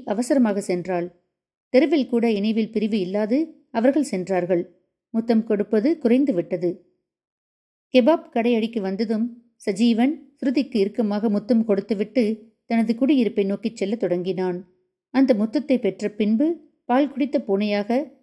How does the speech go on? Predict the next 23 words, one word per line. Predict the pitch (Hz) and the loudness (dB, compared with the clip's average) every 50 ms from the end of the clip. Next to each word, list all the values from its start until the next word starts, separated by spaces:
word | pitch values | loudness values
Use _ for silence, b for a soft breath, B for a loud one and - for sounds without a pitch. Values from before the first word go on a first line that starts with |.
| _ _ | _ _
சுற்றும் | - 269 247 226 277 277 247 | -4 -4 -4 0 2 4 4
முற்றும் | 226 226 226 247 247 240 233 | 4 2 2 2 0 0 2
திரும்பி | - 220 262 269 302 - | 2 0 2 2 2 0
பார்த்தாள் | - 214 190 180 - - 196 190 226 220 - | 0 -2 -4 -4 -4 -4 -2 -2 -2 -2 -2
ஸ்ருதி. | 175 170 160 185 180 196 - _ _ _ _ _ _ _ _ _ _ _ _ _ _ _ _ _ _ _ _ _ _ _ _ _ _ _ _ _ _ _ _ _ - | -4 -4 -2 -4 -6 -8 -12 _ _ _ _ _ _ _ _ _ _ _ _ _ _ _ _ _ _ _ _ _ _ _ _ _ _ _ _ _ _ _ _ _ 0
அவளை | 254 254 247 254 240 | 4 4 6 6 6
மயக்கம் | 240 240 254 294 302 - 370 349 294 | 4 4 2 0 0 0 0 2 2
என்னும் | 240 220 220 220 214 | 2 2 2 0 0
மின்னல் | 214 214 220 240 269 262 226 | 0 0 2 2 2 2 0
வெட்டியதாய் | 180 185 185 - 240 226 240 226 240 254 247 | 0 -4 -4 -2 -2 -2 0 0 0 -2 -2
துடித்தாள். | 254 196 185 180 180 _ - 185 175 170 175 - _ _ _ _ _ - | 0 -2 -4 -4 -6 _ -10 -8 -6 -8 -8 -10 _ _ _ _ _ -4
அவள் | 214 214 208 | -2 0 0
முகம் | 202 202 202 226 247 294 349 - - _ _ _ | 0 0 2 2 2 2 2 -2 -8 _ _ _
ஆயிரம் | - 240 254 311 330 320 294 269 262 | -2 2 2 4 4 4 2 2 2
பேய்களிடம் | - 202 226 220 226 220 202 202 202 208 196 208 - _ _ _ _ | 2 0 0 0 0 -2 -2 0 -2 -2 -4 -6 -8 _ _ _ _
ஒரே | - 233 240 294 311 | -4 0 2 2 4
நேரத்தில் | 269 208 196 196 202 208 208 - 226 226 | 4 2 2 0 -2 -4 -4 -2 -2 0
அடிபட்டதைப் | - 196 202 - - 233 - 208 175 190 190 - | 0 0 -2 0 -2 0 -2 0 -2 -2 -4 -4
போல | 202 202 214 202 180 185 202 - - | -2 -2 0 0 0 -2 -4 -6 -6
வெளிறிப் | 214 208 240 269 294 - - | 0 2 2 2 2 0 -2
போயிற்று. | 190 180 180 175 175 - 180 175 170 - _ _ _ _ _ _ _ _ _ _ _ _ _ _ _ _ _ _ | -4 -2 -2 -4 -6 -4 -6 -6 -6 -6 _ _ _ _ _ _ _ _ _ _ _ _ _ _ _ _ _ _
தாங்கள் | - 233 233 220 233 220 202 | 0 2 4 4 2 2 2
முத்தமிட்டதை | 220 226 233 349 311 285 269 277 233 - 220 | 0 0 2 4 4 4 2 2 0 -2 -2